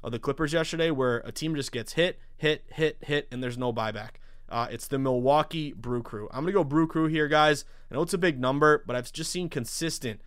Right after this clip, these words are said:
steam nonstop toward Milwaukee. They're at Arizona. Believe it or not, uh, Milwaukee opened as a minus one seventy road favorite.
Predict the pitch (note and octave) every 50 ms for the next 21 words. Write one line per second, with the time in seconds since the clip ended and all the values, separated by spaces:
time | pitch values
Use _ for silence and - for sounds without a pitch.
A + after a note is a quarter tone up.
0 | - - - - - - D3+ D#3 D#3 C#3 A#2+ G#2+ G2 A2 A#2+ C3+ D3 C#3+ B2+ -
1 | - C#3+ B2+ B2 - - - C3+ C3 C3 C3 B2+ B2 B2 B2+ B2+ B2+ - - C3+
2 | B2+ A#2 - - - - - - - G#2 - - D3 D#3 - - D3+ D3 C#3+ C#3
3 | A#2+ C3+ C3 C3 C3+ C3+ C3 B2 - - - - - - - - E3 A#3+ A#3 G#3
4 | D#3+ D3 D#3 D#3+ D3+ - - - - - - - C3 B2+ A#2 A#2 C3 C#3+ C#3 C3
5 | C#3 E3+ G#3 G3+ - C#3+ D3 E3 - C#3+ B2+ B2+ A#2 A#2 A2+ A2 A2 A#2 C3+ D3+
6 | F3 E3 - D3 D3 D3 C#3+ - - B2+ C3 C#3 D3+ D3+ D#3 D#3+ C3+ B2+ B2+ B2+
7 | B2+ A#2 - A#2+ A#2+ C3+ C#3+ F3 F3 E3+ - - -